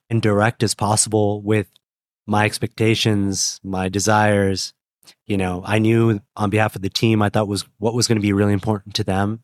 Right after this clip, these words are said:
And so I tried to be, I tried to articulate as much of that as possible through the process, just to set the right expectations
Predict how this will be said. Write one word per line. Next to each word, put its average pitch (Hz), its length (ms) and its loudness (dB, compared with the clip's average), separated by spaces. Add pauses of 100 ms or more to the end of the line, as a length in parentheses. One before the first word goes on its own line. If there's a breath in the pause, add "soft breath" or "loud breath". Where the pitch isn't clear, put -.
And 113 100 -2
so 120 100 2
I 110 100 2
tried 127 320 0
to 117 60 0
be, 104 440 0 (280)
I 120 80 -2
tried 135 180 2
to 120 60 2
articulate 110 460 0
as 101 140 -2
much 95 400 -2
of 98 120 -2
that 104 180 0
as 95 80 -4
possible 117 480 0
through 110 180 0
the 101 80 0
process, 110 640 0 (360 soft breath)
just - 200 0
to 131 60 2
set - 240 0
the 101 80 2
right 98 200 0
expectations 107 840 -2